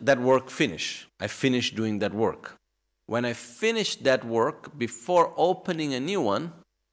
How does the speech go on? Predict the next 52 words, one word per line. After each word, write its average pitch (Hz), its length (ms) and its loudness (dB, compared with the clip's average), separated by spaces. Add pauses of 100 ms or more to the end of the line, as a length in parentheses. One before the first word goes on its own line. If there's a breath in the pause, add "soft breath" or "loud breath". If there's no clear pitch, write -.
(640)
I 120 100 0
have 131 240 2
this 131 140 -4
period 123 340 0
in 117 120 -2
between. 127 400 -8 (1600)
I 98 60 -4
have 123 180 4
a 131 80 6
relationship. 131 840 0 (420)
The 98 80 -6
relationship 143 720 -2
ends. 147 640 -4 (360)
Before 123 440 4
I 113 100 0
start 113 360 2
a 110 60 -2
new 156 220 -2
relationship, 147 720 -2
there 117 120 2
is 117 160 -2
a 117 60 -2
period 110 520 -4
in 113 120 -8
between. 113 500 -6 (640)
I 107 120 2
am 127 160 2
living 147 380 2
in 127 120 0
one 120 140 -2
place. 107 640 -4
When 104 180 -2
I 110 80 -2
stop 143 400 0
living 147 320 -2
in 135 120 -4
that 123 200 -4
place, 127 260 -2
before 127 360 2
I 123 60 2
go 120 180 -2
to 120 160 -8
live 156 300 -2
to 139 120 -4
another 120 260 -2
place, 120 380 -4
there 107 140 0
is 107 140 -2
a 107 60 -6
period 107 340 -6
in 107 120 -8
between. 110 400 -10